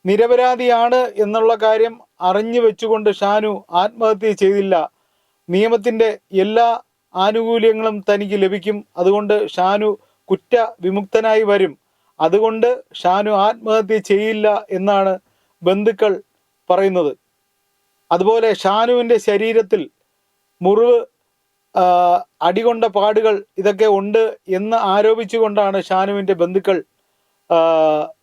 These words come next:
പരാതി നൽകിയിരിക്കുന്നത്. ഷാനുവിൻ്റെ ഈ മരണം നിയമത്തിന് മുന്നിൽ ആത്മഹത്യയാണോ, കൊലപാതകമാണോ, അല്ലെങ്കിൽ പ്രേരണ മൂലം, ആ,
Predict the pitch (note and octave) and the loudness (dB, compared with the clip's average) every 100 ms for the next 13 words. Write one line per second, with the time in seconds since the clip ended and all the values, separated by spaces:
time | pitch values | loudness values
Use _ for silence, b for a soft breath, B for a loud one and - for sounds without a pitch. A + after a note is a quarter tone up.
0 | _ _ _ _ _ F3+ G#3+ A3+ A3 G3+ | _ _ _ _ _ 0 2 0 -2 -4
1 | F#3+ F#3+ E3+ D#3+ C#3+ B2 _ _ _ _ | 0 -2 -2 -2 -2 -4 _ _ _ _
2 | _ _ _ _ _ _ _ _ _ _ | _ _ _ _ _ _ _ _ _ _
3 | _ _ _ _ - G3+ A3 B3+ C4 B3 | _ _ _ _ -4 0 0 0 0 2
4 | A#3 G#3+ _ G#3 A3+ G3 G3 G#3 G#3 G3+ | 2 0 _ -2 0 0 0 0 -2 -4
5 | _ _ _ _ _ - G3 A3 G#3 G#3+ | _ _ _ _ _ -4 0 0 0 0
6 | G3+ F#3+ F#3+ E3 _ _ _ _ _ E3+ | 0 -2 -4 -6 _ _ _ _ _ 0
7 | F#3+ G3+ A3 G#3 G#3 G3 G3 F#3 F#3 F#3 | 0 -2 -2 0 0 2 0 0 0 0
8 | G3 G3 G3 F#3 F#3 F#3 F#3 F3 F#3 F#3 | 0 0 -2 0 0 -2 -4 -4 -4 -4
9 | F#3 _ E3+ F#3+ G3+ G#3+ G#3+ F#3+ _ _ | -8 _ -2 0 2 0 -2 -4 _ _
10 | _ - F#3+ G3 F3+ _ _ _ _ _ | _ -4 -2 0 -2 _ _ _ _ _
11 | _ - | _ -2